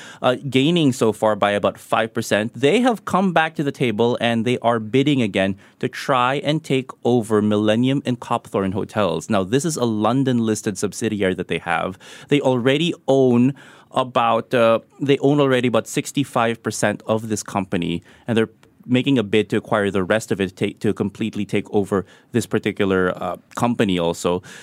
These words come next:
So the latest offer value right now is they're going to be offering about six hundred eighty-five pence per share. So that's six pounds and eighty-five pence.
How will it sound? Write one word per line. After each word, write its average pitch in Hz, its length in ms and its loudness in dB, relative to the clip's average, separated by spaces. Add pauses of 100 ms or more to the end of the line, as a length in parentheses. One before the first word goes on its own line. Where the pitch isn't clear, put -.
(160)
So 135 200 2
the 123 140 2
latest 156 400 2
offer 131 300 2
value 107 320 0
right 101 160 0
now 98 120 2
is 98 120 -2
they're 110 80 -2
going 117 180 0
to 131 80 0
be 127 140 -2
offering 113 520 0
about 95 240 0
six - 280 -4
hundred 127 320 0
eighty-five 113 640 -2
pence 101 260 -4
per - 160 -4
share. 95 240 -2
So 95 140 -8
that's 92 180 -4
six - 220 -4
pounds 113 380 -2
and 104 120 -2
eighty-five 101 460 -2
pence. - 420 -4